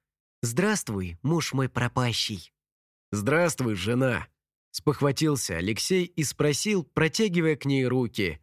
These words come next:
«Обнять-то тебя можно?» «Желательно», кивнула Алиса.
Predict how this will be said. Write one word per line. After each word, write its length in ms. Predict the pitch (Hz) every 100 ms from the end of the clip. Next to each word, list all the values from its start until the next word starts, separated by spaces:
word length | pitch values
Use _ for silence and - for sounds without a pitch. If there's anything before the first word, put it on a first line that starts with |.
| _ _ _ _ _
«Обнять-то 560 | 101 127 190 202 - 135
тебя 280 | 117 101
можно?» 600 | 98 180 202 123 92 80 - _ _ _ _ _
«Желательно», 800 | 135 165 185 160 160 143 120 101 - _ _ -
кивнула 540 | 160 147 147 127 139
Алиса. 540 | 156 135 104 - 85